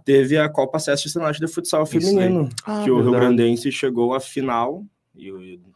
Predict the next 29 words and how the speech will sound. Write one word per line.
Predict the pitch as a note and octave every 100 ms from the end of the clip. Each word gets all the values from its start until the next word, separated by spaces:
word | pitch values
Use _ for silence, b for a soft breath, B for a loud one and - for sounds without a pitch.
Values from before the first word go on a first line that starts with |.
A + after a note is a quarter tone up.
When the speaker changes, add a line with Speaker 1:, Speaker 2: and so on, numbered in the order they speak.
| G#2
Speaker 1:
depois | G2 G#2 G#2
do | A2+
empate | A2 G#2+ G#2+
de | A2+
um | A2
a |
um | G#2+ A2+
no | A2+
tempo | A2+ G#2+ A#2
normal, | G#2+ G#2+ G2 A#2
três | A#2 B2 C3+
a |
zero | A#2 A2+
nos | A#2 A2+
pênaltis, | - A2 A#2+ -
com | B2+ B2
o |
brilho | A2+ C3 D3 B2
da | G#2+
goleira | A2 A2 A2 A#2
Franciele, | A#2 A#2 A2+ A2 G2+ G#2 A#2+ - B B B -
que | C3+
pegou | D3+ C#3 C3+
dois | B2 A#2 A#2+
pênaltis | - G#2 G#2 G#2+ -
na, | G2+ F#2+ F#2 F2+
na, | F#2
na, | F#2
na, | G2 G2 G2+